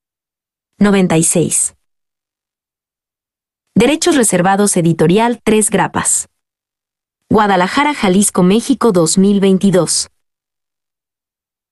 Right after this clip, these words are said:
Lluvia de ratones. Se convocó a una reunión de gatos.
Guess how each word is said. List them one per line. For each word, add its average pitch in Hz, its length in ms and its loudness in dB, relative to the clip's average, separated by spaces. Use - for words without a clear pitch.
Lluvia 285 400 0
de 233 120 0
ratones. 185 680 -2
Se 214 200 -2
convocó 214 520 0
a 294 120 2
una 233 260 2
reunión 190 460 2
de 202 120 0
gatos. - 580 -4